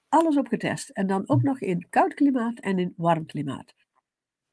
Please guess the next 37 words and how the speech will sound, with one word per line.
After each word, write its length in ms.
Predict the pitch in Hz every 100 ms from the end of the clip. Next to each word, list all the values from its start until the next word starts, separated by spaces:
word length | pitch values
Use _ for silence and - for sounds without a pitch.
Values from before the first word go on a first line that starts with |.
| _ _ _ _ _ _ _ - - -
Dit 180 | 262
zijn 160 | 269 294
een 100 | 269
aantal 300 | 262 262 233
patenten 460 | 220 220 233 220 202
en 80 |
onderscheidingen 760 | - 190 - - 202 302 320 247
die, 400 | 254 254 233 240
eh, 240 | 233 220 220 - - _ _
hij 300 | - 190 214
al 120 | -
gekregen 500 | 170 160 196 226 254
heeft. 340 | 247 320 - - _ - _
En 440 | - 214 214 202 - _
hier 340 | 196 240 285
zie 140 | 277 220
je 80 | -
ook 100 | 240
nog 180 | 254
een, 200 | 247 226
eh, 240 | 220 220 214 - - _ _ - -
een 260 | 196 185 170
certificaat 720 | - 233 - - 202 349 - _ - -
dat 220 | 208 214
hij 400 | 214 247 254 233 -
een 220 | 262 262
van 200 | 208 190
de 420 | 170 160 - -
experts 600 | - 180 - - 247 220
was 260 | - 277 -
in 180 | 208 175
het 120 | 165
V 40 |
N-programma 580 | 185 226 233 226 226 196
voor 160 | 175 175
duurzame 420 | 220 220 196 190
ontwikkeling. 760 | 175 226 233 147 160 _ -